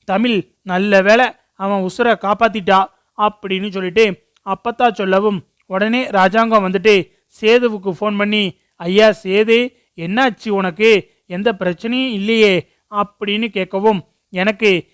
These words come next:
எந்த பிரச்சனையும் இல்லப்பா. தமிழ் என்னை நல்லபடியா உள்ள கூட்டிட்டு வந்துட்டா. அவ மட்டும் கூப்பிடல அப்படின்னா எனக்கு என்ன ஆயிருக்கும்னே தெரியாது.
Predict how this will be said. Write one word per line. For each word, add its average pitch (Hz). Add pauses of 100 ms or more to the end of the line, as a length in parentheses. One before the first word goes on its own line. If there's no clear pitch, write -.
(100)
எந்த 214
பிரச்சனையும் 233
இல்லப்பா. 190 (280)
தமிழ் 202 (180)
என்னை 196
நல்லபடியா 208
உள்ள 214
கூட்டிட்டு 196
வந்துட்டா. 185 (260)
அவ 208
மட்டும் 214
கூப்பிடல 240 (100)
அப்படின்னா 208 (280)
எனக்கு 190 (140)
என்ன 214
ஆயிருக்கும்னே 214
தெரியாது. 190